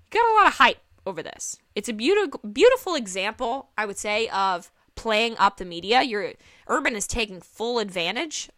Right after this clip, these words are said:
of the situation he's in. I mean,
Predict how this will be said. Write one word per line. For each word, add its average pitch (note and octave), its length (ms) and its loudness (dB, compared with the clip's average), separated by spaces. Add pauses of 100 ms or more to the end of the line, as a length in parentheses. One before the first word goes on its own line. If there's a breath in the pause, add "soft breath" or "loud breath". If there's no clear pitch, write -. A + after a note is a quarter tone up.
of G#3 140 0
the F#3+ 80 -10
situation G3 640 -6
he's F3+ 240 -12
in. F3+ 300 -10 (840 soft breath)
I F#3 60 -12
mean, F#3 300 -10